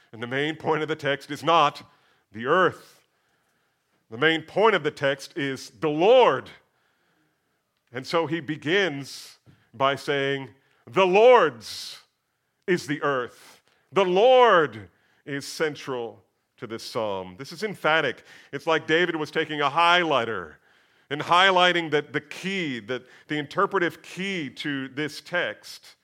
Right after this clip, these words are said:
This psalm is not about us. This psalm is not about me. Psalm is not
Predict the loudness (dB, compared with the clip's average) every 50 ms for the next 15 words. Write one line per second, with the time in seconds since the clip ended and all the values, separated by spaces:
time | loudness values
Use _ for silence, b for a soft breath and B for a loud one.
0 | _ _ _ _ _ -8 -8 -6 -4 0 2 2 2 2 2 0 -4 -6 -4 0
1 | 2 2 2 2 2 2 2 2 4 4 2 2 0 -4 -12 -18 -20 -20 -20 -20
2 | -20 _ _ _ _ _ _ _ _ _ _ _ _ _ _ _ _ _ _ _
3 | _ _ _ _ _ -20 -10 -6 -4 -2 -2 -2 -4 -6 -6 -4 -4 -2 -2 -2
4 | 0 -2 -2 -4 -4 -6 -8 -8 -8 -10 -12 -14 -20 -20 _ _ _ _ _ _
5 | _ _ _ _ _ _ _ _ _ _ -6 -4 -4 -4 -4 -6 -4 -2 0 0
6 | 0 -2 -6